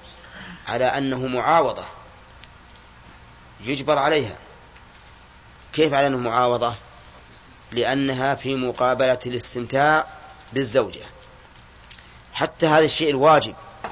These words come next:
الذي أنا أستفيد من عوضه إذا فعلته لله أجرت عليه. طيب، الإنفاق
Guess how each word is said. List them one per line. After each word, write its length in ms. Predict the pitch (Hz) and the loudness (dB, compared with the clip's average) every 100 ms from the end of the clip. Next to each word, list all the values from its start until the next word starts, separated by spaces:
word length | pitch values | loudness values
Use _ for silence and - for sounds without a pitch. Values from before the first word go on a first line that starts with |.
| - - - - - | -12 -12 -12 -14 -6
الذي 400 | 123 131 139 143 | -2 2 4 4
أنا 260 | 156 156 139 | 4 4 2
أستفيد 580 | 131 - 131 156 151 135 | 0 -6 -6 -4 -4 -4
من 340 | 127 143 135 - - - | -4 -4 -8 -14 -16 -4
عوضه 380 | 156 165 170 185 - - - - - - - - 123 | 2 4 4 0 -6 -18 -20 -20 -20 -20 -20 -14 -4
إذا 280 | 123 131 | 2 2
فعلته 540 | 123 131 135 123 127 127 | 2 0 0 -2 -4 -4
لله 360 | 117 123 156 151 - - - - - - - - | -2 0 0 -2 -18 -20 -20 -20 -20 -20 -20 -8
أجرت 320 | 123 135 120 | -2 -2 0
عليه. 260 | 117 110 85 - - - - - - - | -2 -2 -4 -12 -20 -20 -20 -20 -4 0
طيب، 240 | 139 76 - - - - - - - - - - - | 0 -2 -16 -20 -20 -20 -20 -20 -20 -20 -20 -16 -4
الإنفاق 420 | 131 131 143 190 | -2 2 2 2